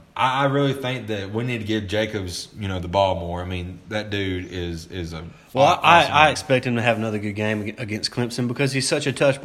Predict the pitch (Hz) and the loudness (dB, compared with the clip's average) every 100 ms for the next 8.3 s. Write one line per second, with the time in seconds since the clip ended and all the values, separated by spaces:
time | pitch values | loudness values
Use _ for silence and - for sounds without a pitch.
0 | - - 143 117 120 156 127 110 117 120 | -6 2 2 4 2 2 0 0 0 0
1 | 101 120 117 104 87 90 - - - - | 2 0 0 -6 -8 -10 -18 -20 -20 -20
2 | - 107 110 113 123 120 117 143 160 - | -6 -2 0 0 -2 0 0 0 -2 -4
3 | 120 120 143 143 - 135 135 135 127 135 | -2 0 -2 -2 2 2 2 0 2 2
4 | 139 107 104 107 104 104 104 123 120 120 | 0 -4 -8 -8 -6 -8 -4 -2 0 2
5 | 120 - 123 120 107 110 117 131 127 - | 0 0 -2 -2 -4 0 2 2 -2 -10
6 | - - _ - - _ - 135 143 151 | -16 -20 _ -20 -20 _ 0 2 2 2
7 | 131 131 135 110 131 131 135 131 120 127 | 2 2 0 2 0 2 4 4 4 0
8 | 143 147 - | -2 -4 -10